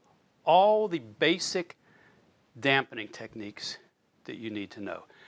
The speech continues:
And again, you need to know these inside and out, subconsciously, and just be able so that you can play a melody, play a tune,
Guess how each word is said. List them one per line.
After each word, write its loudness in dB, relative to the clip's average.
And -6
again, -4
you 0
need -2
to -4
know 4
these -4
inside 2
and -8
out, -2
subconsciously, 0
and -8
just -2
be 0
able 0
so -4
that -2
you -4
can -8
play 0
a 2
melody, 4
play 0
a 2
tune, 2